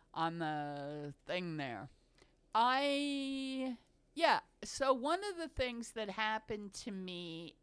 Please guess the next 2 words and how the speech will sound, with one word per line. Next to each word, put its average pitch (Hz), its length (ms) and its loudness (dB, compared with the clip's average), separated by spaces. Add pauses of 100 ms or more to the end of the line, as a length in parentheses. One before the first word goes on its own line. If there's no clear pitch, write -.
in 185 760 -6 (1120)
August, 233 1040 4